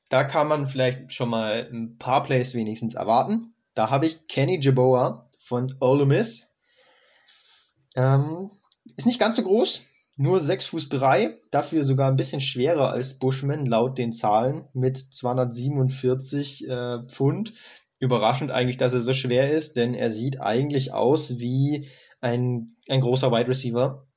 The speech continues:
Ich finde ihn relativ dünn vom Frame her, also der hat schon Bizeps, aber der Oberkörper ist jetzt nicht so breit ausgeprägt.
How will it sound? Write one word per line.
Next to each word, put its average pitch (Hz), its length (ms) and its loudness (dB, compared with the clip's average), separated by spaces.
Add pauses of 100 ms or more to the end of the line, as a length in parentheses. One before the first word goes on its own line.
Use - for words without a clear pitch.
(100)
Ich - 120 -12
finde 131 180 0
ihn 117 80 -4
relativ 123 600 -2 (640)
dünn 139 340 4
vom 151 220 -4
Frame 151 360 -2
her, 156 180 0
also 117 180 -2
der 120 120 -4
hat 127 140 -2
schon 127 320 0
Bizeps, 170 600 2
aber 117 480 0 (380)
der 131 120 -4
Oberkörper 135 500 2
ist 131 160 -4
jetzt 131 180 -4
nicht - 260 0
so 135 220 2
breit 131 460 0
ausgeprägt. 160 880 -2